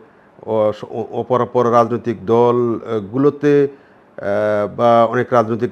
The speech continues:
নেতার মধ্যে অনেক দোষ ত্রুটি থাকলেও থাকতে পারে, কিন্তু, আহ, আপনি যা নয়, আপনি যত বড় নয় তত বড় কথা, এটাও আমাদের সমাজে সেইভাবে ভালোভাবে চোখে দেখে না।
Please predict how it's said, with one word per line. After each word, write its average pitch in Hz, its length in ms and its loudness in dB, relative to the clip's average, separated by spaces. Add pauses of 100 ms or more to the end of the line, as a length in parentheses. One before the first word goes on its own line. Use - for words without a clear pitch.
নেতার 110 360 2
মধ্যে 120 440 0
অনেক 113 360 -2
দোষ 113 220 -6
ত্রুটি 117 240 -8
থাকলেও 120 420 -4
থাকতে 120 360 -6
পারে, 117 260 2 (440)
কিন্তু, 131 540 0 (480)
আহ, 101 320 -4
আপনি 117 340 -2
যা 120 320 4
নয়, 139 320 6 (200)
আপনি 113 240 -4
যত 117 400 0
বড় 120 220 6
নয় 139 240 6
তত 117 340 -2
বড় 113 180 4
কথা, 120 460 -2 (420)
এটাও 131 220 0
আমাদের 117 280 4
সমাজে 110 640 0 (300)
সেইভাবে 117 440 2
ভালোভাবে 104 500 0
চোখে 110 280 -6
দেখে 92 240 -4
না। 82 120 -10